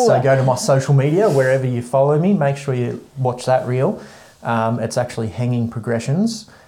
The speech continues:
Speaker 1: 'cause that is really good for your shoulders anyway. Um, I would s-, like,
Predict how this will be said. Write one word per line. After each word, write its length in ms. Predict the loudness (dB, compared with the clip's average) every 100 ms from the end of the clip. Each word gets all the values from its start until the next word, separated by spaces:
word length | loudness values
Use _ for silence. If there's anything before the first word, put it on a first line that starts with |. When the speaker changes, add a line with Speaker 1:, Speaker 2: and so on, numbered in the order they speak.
| _ _ _
Speaker 1:
'cause 140 | -2 2
that 160 | 2
is 160 | 2 0
really 240 | 0 0
good 180 | -2 -4
for 80 | -6
your 60 | -10
shoulders 360 | -4 -4 -4 -4
anyway. 600 | -2 0 -2 -4 -6 -10 -16 _ _ _ -8
Um, 640 | -4 -2 0 0 -2 -4 -14 _ _ _ -2
I 80 | 0
would 140 | 0
s-, 200 | -6 -2
like, 300 | 2 2 0